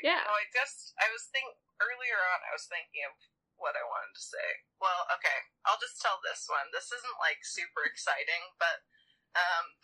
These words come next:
Speaker 2: this is the story that I, that I tell when I'm, uh,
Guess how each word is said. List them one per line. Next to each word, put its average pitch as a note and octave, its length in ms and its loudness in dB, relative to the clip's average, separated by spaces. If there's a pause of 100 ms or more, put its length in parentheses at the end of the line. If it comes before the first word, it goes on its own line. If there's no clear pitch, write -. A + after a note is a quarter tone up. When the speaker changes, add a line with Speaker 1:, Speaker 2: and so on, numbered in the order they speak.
(140)
Speaker 2:
this C#4 320 2
is D#4 160 -4
the D#4+ 100 -2
story F#3 480 0
that F3+ 140 2
I, D3+ 320 2 (400)
that F#3+ 80 4
I F3 180 2
tell D3 460 0
when E3+ 180 0
I'm, - 380 0 (720)
uh, E3+ 280 4